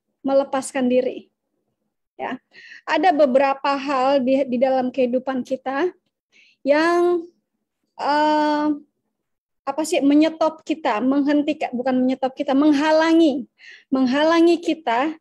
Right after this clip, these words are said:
untuk menerima pelepasan. Apa sih hal-hal tersebut? Ya. Nah, hal-hal seperti ini kita tidak bisa melepaskan diri sendiri.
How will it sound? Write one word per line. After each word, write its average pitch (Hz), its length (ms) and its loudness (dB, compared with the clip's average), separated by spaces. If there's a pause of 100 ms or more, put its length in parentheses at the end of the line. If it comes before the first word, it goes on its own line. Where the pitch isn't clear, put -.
(380)
untuk 349 440 0
menerima 320 1160 4
pelepasan. 262 800 -2 (880)
Apa 294 240 -4
sih 320 160 0
hal-hal 262 440 -4
tersebut? 254 480 -2 (600)
Ya. 277 200 -10 (280)
Nah, 269 200 0 (320)
hal-hal 370 400 2
seperti 339 560 -2
ini 349 320 2
kita 381 240 -2
tidak 254 240 2
bisa 247 280 0
melepaskan 269 640 0
diri 262 200 0
sendiri. 269 400 0